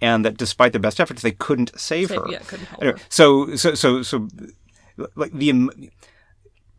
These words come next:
Speaker 1: put differently, the sci-fi is fake. The emotions
Speaker 2: Emotions are
Speaker 1: are, the
Speaker 2: human.
Speaker 1: emotions are
Speaker 2: Yeah,
Speaker 1: real.
Speaker 2: yeah.
Speaker 1: They, they, they work.
Speaker 2: Yeah. I agree. I think that they have most, that's why I like the ones that have a little bit more of, like, the human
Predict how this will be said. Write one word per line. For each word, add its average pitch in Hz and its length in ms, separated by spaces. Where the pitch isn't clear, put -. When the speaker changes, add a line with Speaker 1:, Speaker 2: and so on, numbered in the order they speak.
Speaker 1:
put 156 160
differently, 113 560
the 127 80
sci-fi 131 800
is 101 160
fake. 92 400
The 107 200
emotions 107 520
Speaker 2:
Emotions 107 340
are 123 100
Speaker 1:
are, - 40
the 165 60
Speaker 2:
human. 196 160
Speaker 1:
emotions 247 380
are 214 60
Speaker 2:
Yeah, 208 60
Speaker 1:
real. - 300
Speaker 2:
yeah. 180 140
Speaker 1:
They, 135 220
they, 135 240
they 139 280
work. 143 400
Speaker 2:
Yeah. 170 160
I 190 100
agree. - 280
I - 80
think 180 200
that 190 100
they 190 140
have 190 140
most, 196 540
that's 202 180
why 185 160
I 180 60
like 190 180
the 190 60
ones 190 240
that 185 80
have 185 160
a - 20
little 180 160
bit 196 160
more 185 260
of, 196 80
like, 180 220
the 185 80
human 180 560